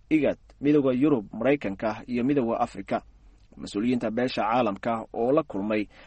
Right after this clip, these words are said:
labada mas-uul ee sida weyn ugu loolamaya doorashada ee Raila iyo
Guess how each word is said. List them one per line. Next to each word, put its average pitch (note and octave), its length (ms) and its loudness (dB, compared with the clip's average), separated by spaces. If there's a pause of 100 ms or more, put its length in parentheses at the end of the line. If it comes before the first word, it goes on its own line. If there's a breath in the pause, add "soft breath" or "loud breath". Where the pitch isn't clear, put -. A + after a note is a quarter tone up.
(140)
labada E3+ 300 2
mas-uul G#2+ 500 -2
ee G#2+ 120 -2
sida C#3+ 280 0
weyn C3 500 2
ugu D3+ 200 0
loolamaya B2 520 2
doorashada G#2+ 720 -2
ee A2 200 0
Raila A#2 480 0
iyo A2+ 200 -4